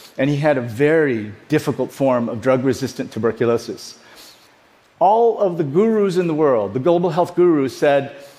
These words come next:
"It is not cost-effective to treat drug-resistant tuberculosis. It's too complicated, it's too expensive,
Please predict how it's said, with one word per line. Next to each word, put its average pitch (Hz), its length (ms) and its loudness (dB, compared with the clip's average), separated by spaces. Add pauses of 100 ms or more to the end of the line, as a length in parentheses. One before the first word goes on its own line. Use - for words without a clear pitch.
(200)
"It 160 140 2
is 156 180 -4
not 170 480 0
cost-effective 147 1120 -2 (280)
to 151 80 -2
treat 175 300 -4
drug-resistant 143 720 -4
tuberculosis. 135 760 0
It's 127 120 -12
too 202 140 -2
complicated, 139 580 -2
it's 120 140 -10
too 190 140 -2
expensive, 160 520 -4